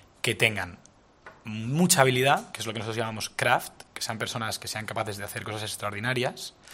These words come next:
que tengan coraje, es decir, que tengan ganas de poner esas actividades al, a, a, a trabajar y a construir cosas <coughs> interesantes que puedan tener un impacto grande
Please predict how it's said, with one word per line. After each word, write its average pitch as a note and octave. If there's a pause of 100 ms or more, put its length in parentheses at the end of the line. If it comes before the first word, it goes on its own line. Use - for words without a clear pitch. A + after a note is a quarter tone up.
(600)
que A2+
tengan C#3
coraje, C#3 (580)
es G#2
decir, G#2+ (140)
que -
tengan A#2
ganas B2+
de G2+
poner G#2
esas -
actividades G#2+
al, F#2+
a, F#2+
a, F2+ (480)
a G#2+
trabajar G2+ (260)
y G#2
a G2+
construir G#2+
cosas -
<coughs> A2
interesantes G#2+
que F#2+
puedan A2
tener A#2
un A2+
impacto A2
grande B2+